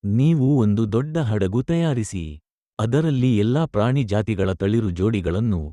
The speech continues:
ಔಷಧಿ ಬೀಜಗಳನ್ನು ಮತ್ತು ಸಜ್ಜನರನ್ನು ಸೇರಿಸಿ. ಮಹಾಪ್ರಳಯ ಬಂದಾಗ," ಮತ್ಸ್ಯನ ರೂಪದಲ್ಲಿ ವಿಷ್ಣು ಬಂದನು ಮತ್ತು ಹಡಗನ್ನು ಸುರಕ್ಷಿತವಾಗಿ ಎಳೆದನು.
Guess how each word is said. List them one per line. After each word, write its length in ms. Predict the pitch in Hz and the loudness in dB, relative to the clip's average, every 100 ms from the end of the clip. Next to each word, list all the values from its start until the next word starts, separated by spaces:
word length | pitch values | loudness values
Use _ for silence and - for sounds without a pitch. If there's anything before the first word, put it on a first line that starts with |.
| - _ - | -14 _ -4
ಔಷಧಿ 460 | 120 156 - 165 147 | 0 0 0 -2 0
ಬೀಜಗಳನ್ನು 680 | 107 104 107 95 92 101 113 | 0 0 0 0 0 2 0
ಮತ್ತು 300 | 98 104 95 | 0 -2 -4
ಸಜ್ಜನರನ್ನು 720 | 123 123 135 139 104 98 101 | -2 -4 -2 -2 0 0 -2
ಸೇರಿಸಿ. 600 | 113 104 98 - 80 71 - _ _ _ | 0 0 0 -4 -8 -10 -18 _ _ _
ಮಹಾಪ್ರಳಯ 720 | 101 113 110 165 143 110 98 | -4 0 0 -2 -2 0 0
ಬಂದಾಗ," 460 | 92 82 90 107 104 80 82 - _ - | 0 -2 0 -2 -2 -4 -8 -14 _ -8
ಮತ್ಸ್ಯನ 560 | 104 131 - 175 160 135 | -4 -4 -2 -2 0 0
ರೂಪದಲ್ಲಿ 580 | 104 95 90 92 92 | 0 -2 -2 -2 -2
ವಿಷ್ಣು 380 | 92 117 147 151 | -2 -4 -2 -2
ಬಂದನು 420 | 95 92 87 104 | 0 0 0 0
ಮತ್ತು 280 | 113 98 101 | 0 -2 -4
ಹಡಗನ್ನು 500 | 87 113 117 92 107 | -2 -2 -2 0 -2
ಸುರಕ್ಷಿತವಾಗಿ 800 | 117 143 156 135 117 90 87 113 | -2 -4 -4 -4 -2 0 -2 0
ಎಳೆದನು. 460 | 139 143 95 82 | 0 0 0 -2